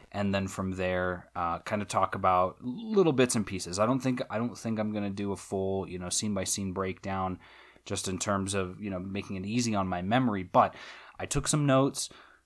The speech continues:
uh, that I, I'll share, and then last night before I went to bed,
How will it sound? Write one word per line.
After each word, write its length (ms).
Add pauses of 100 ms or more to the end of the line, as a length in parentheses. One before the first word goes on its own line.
(120)
uh, 220
that 200
I, 160
I'll 160
share, 600
and 260
then 260
last 400
night 540
before 320
I 20
went 220
to 80
bed, 520